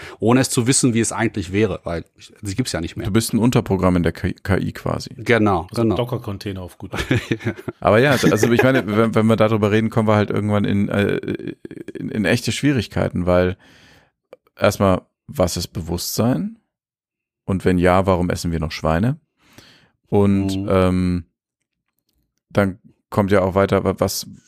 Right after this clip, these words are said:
Speaker 2: was ist, äh, also wo ziehen wir die Grenze zum Stecker ziehen?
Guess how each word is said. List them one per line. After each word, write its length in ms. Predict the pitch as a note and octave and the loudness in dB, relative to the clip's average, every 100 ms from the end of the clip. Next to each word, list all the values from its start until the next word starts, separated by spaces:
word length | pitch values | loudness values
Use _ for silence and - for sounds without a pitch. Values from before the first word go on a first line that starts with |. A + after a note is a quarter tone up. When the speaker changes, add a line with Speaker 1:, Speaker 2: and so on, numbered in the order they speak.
| - | -4
Speaker 2:
was 220 | - G2+ | 0 0
ist, 360 | A2 G#2 - - | -2 -4 -4 -6
äh, 340 | - F#2 F#2 F2+ - - | -4 -4 -4 -6 -8 -6
also 260 | - G#2 G2 | -4 -2 2
wo 100 | G#2 | 0
ziehen 380 | G#2+ - A2 G#2+ | 0 0 2 2
wir 120 | G2+ | 2
die 120 | F#2+ | 0
Grenze 680 | - G2 A#2+ - A2 G#2+ - - | 0 2 2 2 2 2 -2 -8
zum 200 | - G2 | -4 -2
Stecker 360 | - C3+ - - | -2 0 0 -2
ziehen? 420 | - F2 E2+ | -2 -2 -4